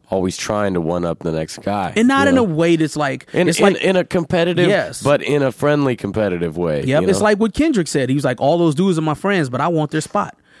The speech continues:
Speaker 2: When he did the Control verse that everybody
Speaker 1: Mm.
Speaker 2: fucking shit their pants about, he was like,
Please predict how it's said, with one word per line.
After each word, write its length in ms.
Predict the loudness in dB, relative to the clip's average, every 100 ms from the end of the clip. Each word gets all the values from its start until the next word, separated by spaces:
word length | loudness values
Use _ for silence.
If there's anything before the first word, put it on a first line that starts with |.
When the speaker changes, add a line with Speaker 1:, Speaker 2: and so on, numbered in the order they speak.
| _
Speaker 2:
When 140 | -2 0
he 80 |
did 180 | 2 2
the 60 | 2
Control 400 | -2 0 2 2
verse 260 | 0 -2 -2
that 80 | -2
everybody 380 | -2 -2 0
Speaker 1:
Mm. 80 | 2
Speaker 2:
fucking 200 | 2 0
shit 220 | -2 -2 -2
their 80 |
pants 320 | -2 0 0 0
about, 300 | 0 -2 -4 -20 -16 -2
he 120 | 0
was 100 | 2
like, 220 | 2 0